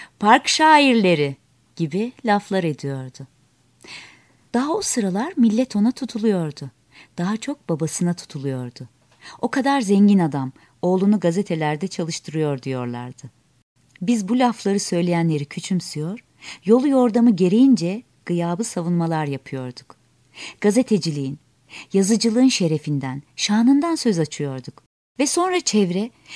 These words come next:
bir kimsenin bir partiden bir başka partiye geçeceğini pek anlamıyor,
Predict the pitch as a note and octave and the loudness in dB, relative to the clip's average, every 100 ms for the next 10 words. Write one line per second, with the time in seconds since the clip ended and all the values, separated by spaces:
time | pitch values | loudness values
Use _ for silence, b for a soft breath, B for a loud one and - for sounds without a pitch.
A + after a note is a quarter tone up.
0 | B - C4 F#4 G4+ F4 C#4+ C#4 F4+ D4 | B -6 -4 -4 -4 2 2 2 -2 -2
1 | A3 - D3 D3 E3 B B B3+ A#3+ B3 | -2 -2 -4 -4 -6 B B 0 2 -2
2 | - G4+ F#4+ E4 C4+ A#3+ A3+ G#3 A3+ F#3+ | -2 -4 0 0 0 -2 0 0 0 0
3 | G#3+ G3+ F#3+ - - E3+ F#3 D4 G#3+ D3+ | 0 0 -4 -6 0 2 2 2 2 0